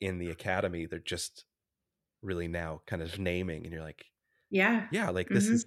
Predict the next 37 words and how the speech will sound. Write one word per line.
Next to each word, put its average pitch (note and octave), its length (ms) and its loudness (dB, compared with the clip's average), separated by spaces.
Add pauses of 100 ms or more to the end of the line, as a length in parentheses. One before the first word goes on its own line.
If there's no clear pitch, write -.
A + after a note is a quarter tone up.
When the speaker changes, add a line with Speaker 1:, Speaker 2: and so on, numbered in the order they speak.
Speaker 1:
it's, - 160 -4
it's, A2+ 400 0
it's A#2+ 240 -4
kind C3+ 180 6
of A2+ 80 4
always A2 340 8
been A#2+ 180 4
there." F#2+ 80 4
These G#2 220 0
aren't, G#2 320 0 (540)
Speaker 2:
Mm-hmm. G3+ 400 4
Speaker 1:
um, F2 440 0 (1120)
they're A2 100 2
not A2 180 2
disparate G2+ 460 0 (1000)
concepts. - 720 0
And F#2+ 80 0
I F2+ 60 2
think G2 260 -2 (360)
I, A#2+ 180 8
I'm C3 180 8
fortunate B2+ 400 2
to G#2+ 40 0
not G#2 160 2
grow G2 200 4
up - 140 -4
with F#2 140 -6
this. F#2 320 -4
I F#2 60 -2
don't F#2 180 -4
know F2 80 -4
if - 160 -8
you F#2+ 60 -2
did, F2 260 -4
but, - 140 -4
like, D#2+ 280 -8 (880)
um, D#2+ 480 -4